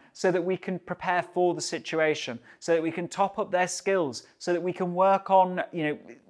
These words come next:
for example, those of you who are in the Help My Dog online hub, you can go through the various processes and frameworks to get your dog back on track,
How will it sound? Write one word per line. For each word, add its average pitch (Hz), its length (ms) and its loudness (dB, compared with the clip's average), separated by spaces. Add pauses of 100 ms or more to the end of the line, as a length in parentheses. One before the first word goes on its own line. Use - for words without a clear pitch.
for 190 100 4
example, 180 320 4
those 190 180 4
of 180 80 -6
you 196 120 4
who 185 60 2
are 180 40 2
in 175 140 0
the 165 80 4
Help 160 180 4
My 165 140 -2
Dog 160 240 2
online 156 340 0
hub, 156 220 -2
you 156 100 -6
can 160 220 -4
go 170 280 4
through 175 360 0
the 151 80 -4
various 156 420 2
processes 147 640 -4
and 139 100 -6
frameworks 175 560 0
to 151 60 -8
get 139 180 -2
your 147 100 -6
dog 139 220 -4
back 139 220 0
on 131 120 -8
track, 175 460 2